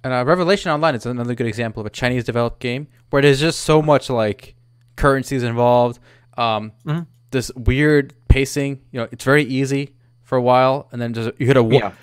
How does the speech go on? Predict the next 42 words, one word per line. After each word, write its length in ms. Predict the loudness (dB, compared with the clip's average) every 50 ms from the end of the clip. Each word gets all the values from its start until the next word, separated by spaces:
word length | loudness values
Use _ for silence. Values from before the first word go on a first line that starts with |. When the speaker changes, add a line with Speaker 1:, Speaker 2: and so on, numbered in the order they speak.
| _ -6
Speaker 1:
So 160 | -4 -4 -2
a 140 | 0 0 2
lot 100 | 2 2
of 80 | 4 4
mobile 200 | 2 2 2 2
games 260 | 0 -2 -2 -4 -8 -8
have 120 | -8 -8
en-, 80 | -8 -10 -12 _ _ -8
embraced 440 | -8 -6 -2 -2 0 -2 -2 -4 -8
this. 220 | -12 -12 -14 -18 _ _ _ _ _ _ _ -10
If 80 | -6
you 60 | 0
download 260 | 2 2 2 2 2 0
any 140 | 0 -2 0
mobile 260 | 2 0 0 2 0
game, 240 | -2 -2 -4 -6 -6
like, 200 | -6 -6 -6 -4
uh, 200 | -4 -4 -2 -2
Lineage 340 | 0 0 0 0 -2 -4 -4
two, 300 | -2 0 2 2 2 2
Revolution, 500 | 2 0 0 2 2 2 2 0 -4 -4
any 120 | -2 0
of 40 | 2
those 140 | 0 0 0
kind 120 | -2 -6
of 60 | -6 -6
games, 240 | -6 -8 -8 -6
right? 240 | -4 -4 -4 -4 -6 _ _ _ _ _ _ _ -20 -20 _ _ _ _ _
Speaker 2:
Mm-hmm. 200 | -6 -6 -4 -2
Speaker 1:
The 100 | -2 -2
first, 380 | 2 4 6 6 6 4 2 0
I'd 120 | -2 0
say, 140 | 2 0 0
three 260 | 0 0 0 2 4
hours 340 | 6 6 6 6 4 2 0
is 120 | -6 -4 0
basically 500 | 0 0 0 -2 -4 -6 -6 -6 -8 -4 0
auto 200 | 2 4 4 4
walk, 320 | 4 4 2 2 2 0
auto 160 | 0 0 0 0
play, 380 | 0 0 -2 0 -2 -2 -6 -10 _ _ _ _ _ _ _ _ _ _ _ _ -20 -4 0
dead, 240 | 2 2 2 0